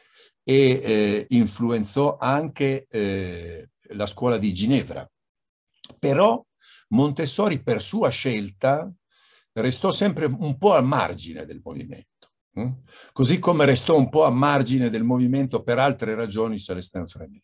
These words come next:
mm? Eh, poi, eh, non a caso, f-, o forse,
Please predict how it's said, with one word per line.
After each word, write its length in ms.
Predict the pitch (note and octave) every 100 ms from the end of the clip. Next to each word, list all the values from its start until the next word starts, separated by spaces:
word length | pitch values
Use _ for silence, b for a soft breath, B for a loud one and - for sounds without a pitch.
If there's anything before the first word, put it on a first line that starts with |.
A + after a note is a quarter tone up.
| _ _ -
mm? 120 | G#2+ C3 B B B B B B B -
Eh, 200 | A2 G2+
poi, 380 | G3+ E3+ A#2+ -
eh, 260 | A1+ A1+ - C3+ - - _ _ _ C#3+
non 220 | B2 D3
a 140 | D#3+
caso, 480 | E3 C3+ F2 F2+ G#2
f-, 140 | - -
o 80 |
forse, 840 | G#2+ D3+ D#3+ B2+ - A2 - -